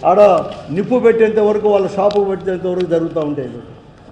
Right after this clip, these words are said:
కడకు అరటికాయలు అమ్మే ఒక నారాయణ రెడ్డి అని రుద్రంపేటకు చెందిన, సంబంధించిన వారు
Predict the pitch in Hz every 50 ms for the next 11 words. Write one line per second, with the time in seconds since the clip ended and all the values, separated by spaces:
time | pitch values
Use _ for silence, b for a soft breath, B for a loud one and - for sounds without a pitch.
0 | - - - - - - 202 214 254 254 254 254 226 165 160 185 233 202 226 262
1 | 254 254 254 254 254 254 247 240 240 240 240 240 233 226 233 226 202 175 165 185
2 | 214 226 233 247 247 240 240 240 240 233 233 233 233 226 196 185 165 160 226 240
3 | 240 233 240 240 233 240 233 220 196 202 226 226 226 226 214 160 190 185 208 214
4 | 226 226 226 226 220 - 220 208 202 202 196 175 151 -